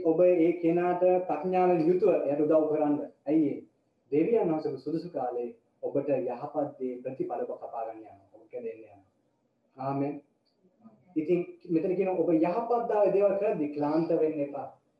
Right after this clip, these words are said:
ඔබ සමහර අය සුභාරංචිය කියනවා ඇති. දැන් ඔබට සමහර අදායකමත් වෙලා ඇති. "අයියෝ සුභාරංචිය මෙච්චර කල් කිව්වා කවුරුත් ඇහුවේ නෑ,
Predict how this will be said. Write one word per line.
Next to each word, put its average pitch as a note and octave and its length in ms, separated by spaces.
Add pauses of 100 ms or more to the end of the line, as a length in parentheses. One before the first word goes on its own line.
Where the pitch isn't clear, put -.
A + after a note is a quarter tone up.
(380)
ඔබ D#3+ 180
සමහර F3+ 360
අය F#3+ 120
සුභාරංචිය F#3 640
කියනවා F#3 320
ඇති. D#3+ 180
දැන් F3 200
ඔබට F3+ 240 (260)
සමහර F#3+ 320
අදායකමත් F#3+ 560
වෙලා F#3 220
ඇති. F3+ 240 (200)
"අයියෝ E3 300
සුභාරංචිය E3+ 600
මෙච්චර E3 280
කල් E3+ 180
කිව්වා E3+ 280
කවුරුත් E3 460
ඇහුවේ F3 360
නෑ, F3+ 200